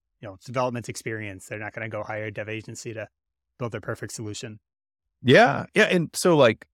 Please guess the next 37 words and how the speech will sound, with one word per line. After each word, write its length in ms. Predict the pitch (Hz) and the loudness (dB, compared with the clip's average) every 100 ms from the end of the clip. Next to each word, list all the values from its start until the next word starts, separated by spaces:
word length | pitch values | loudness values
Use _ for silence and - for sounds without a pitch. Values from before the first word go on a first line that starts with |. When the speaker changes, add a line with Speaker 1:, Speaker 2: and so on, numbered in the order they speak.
| _ | _
Speaker 2:
the 100 | - | -4
domains 440 | 120 131 123 123 117 | 2 4 4 2 4
that 100 | 113 | 6
I've 240 | 120 113 | 6 6
lived 420 | 110 113 110 113 | 2 0 0 -6
near 300 | 110 110 107 98 | 0 2 4 4
or 160 | 98 | 2
sort 180 | 92 113 | 0 0
of 80 | 95 | 2
worked 320 | 92 95 - | 2 0 2
near, 340 | 101 90 90 87 | 2 2 0 -4
like, 180 | 95 101 | -10 -4
a 60 | 98 | 0
lot 160 | 98 | 2
of 60 | 98 | 0
the 40 | |
f-, 140 | 92 _ | -2 _
people 200 | 113 101 | -6 -4
in 60 | 92 | -2
my 100 | 90 | -2
family 320 | 98 87 87 | 0 0 -2
have 80 | 87 | -4
been 80 | 87 | -4
in 100 | 85 | -4
the, 260 | 82 85 - | -6 -6 -8
the 140 | 92 | -6
home 160 | 104 95 | -4 -2
building 260 | 92 87 | 0 0
industry 580 | 85 85 - 87 82 80 | -4 -6 -8 -8 -6 -6
or 360 | 78 80 76 _ | -8 -10 -14 _
the 100 | 98 | -8
real 160 | 95 90 | -2 -2
estate 220 | - 87 | -4 -8
industry. 280 | 82 - - | -8 -10 -10
And 80 | 87 | -10
it's 140 | - | -10
like, 240 | 95 82 | -10 -10